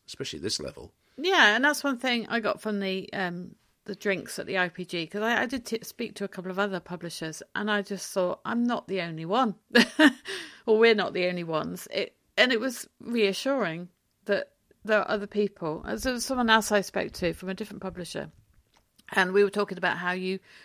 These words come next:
Speaker 2: you date watch through the month.
Speaker 1: Mm.
Speaker 2: So the money comes in at the same time and the money goes out generally at the same points in the month.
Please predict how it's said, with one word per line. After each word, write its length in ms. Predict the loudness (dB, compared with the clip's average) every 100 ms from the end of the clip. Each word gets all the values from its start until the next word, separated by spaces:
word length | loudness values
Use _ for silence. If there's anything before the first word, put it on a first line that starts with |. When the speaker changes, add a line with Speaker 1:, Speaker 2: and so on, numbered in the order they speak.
| _
Speaker 2:
you 140 | -6
date 420 | 2 4 4 0 -6
watch 460 | -6 -6 -14 -14 _
through 180 | -8 -6
the 80 | -6
month. 460 | -6 -8 -12 -20 _ _ _ _
Speaker 1:
Mm. 260 | -6 -4 0
Speaker 2:
So 300 | 0 0 -4 -4
the 100 | 2
money 220 | 4 2
comes 300 | 0 -4 -4
in 120 | -6
at 80 | -8
the 60 | -8
same 300 | -6 -6 -6
time 360 | -6 -6 -6
and 140 | -4 -4
the 40 |
money 220 | -2 -4 -2
goes 260 | -4 -2
out 240 | -4 -4 -8 -8
generally 480 | -6 -6 -8 -8
at 60 | -8
the 80 | -6
same 320 | -4 -4 -6
points 380 | -4 -4 -4 -10
in 80 | -8
the 60 |
month. 360 | -4 -4 -6